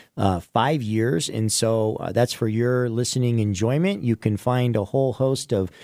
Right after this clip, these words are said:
topics, uh, usually, uh, well, always, uh, biblically, um, based, um, as we're looking at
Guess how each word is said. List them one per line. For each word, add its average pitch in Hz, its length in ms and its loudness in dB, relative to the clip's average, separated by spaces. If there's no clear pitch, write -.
topics, - 640 0
uh, 104 360 0
usually, 131 760 0
uh, - 220 -10
well, 104 180 -2
always, 123 640 0
uh, 104 140 0
biblically, 135 840 -2
um, 104 340 0
based, 143 460 0
um, 107 320 2
as 101 160 -2
we're 107 140 0
looking 120 380 0
at 113 160 -2